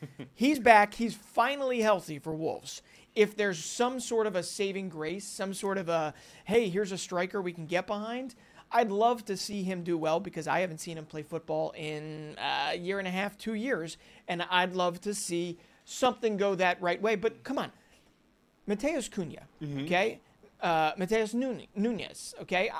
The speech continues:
Speaker 2: I, I understand these players to have once been on the short list of some of the biggest teams in the Premier League, some of the biggest teams in the
Speaker 1: <clears throat>
Speaker 2: Bundesliga. Mateus Cunha, I thought, was actually gonna hit it off at Atletico Madrid. It never did.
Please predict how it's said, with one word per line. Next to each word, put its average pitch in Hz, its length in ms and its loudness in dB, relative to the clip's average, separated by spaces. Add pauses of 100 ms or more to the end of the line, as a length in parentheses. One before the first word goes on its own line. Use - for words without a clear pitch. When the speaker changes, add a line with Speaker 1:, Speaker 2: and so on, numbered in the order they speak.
(140)
Speaker 2:
I, 226 160 6
I 294 40 4
understand 226 600 0
these 196 180 -2
players 180 460 0
to 185 120 -2
have 170 220 2
once 196 320 0
been 175 400 -4 (500)
on 170 380 4 (100)
the 160 420 -2
short 226 480 4
list - 420 -10 (240)
of 170 140 2
some 208 200 2
of 185 80 0
the 180 60 -4
biggest 196 360 -2
teams 185 300 -4
in 160 80 -4
the 156 60 -6
Premier 240 360 0
League, 233 240 -2
some 190 140 -2
of 185 40 -4
the 180 60 -4
biggest 175 300 -4
teams 185 200 -6
in 151 60 -14
the 156 80 -4
Speaker 1:
<clears throat> 156 100 -8
Speaker 2:
Bundesliga. 233 640 0 (340)
Mateus 220 380 4
Cunha, 233 400 0
I 208 140 6
thought, 202 300 2
was 190 120 -2
actually - 360 0
gonna 180 180 -2
hit 175 160 -2
it 165 80 -2
off 185 380 2 (200)
at 180 100 4
Atletico 175 460 0
Madrid. 180 320 2
It 190 100 -4
never 185 220 0
did. 170 360 4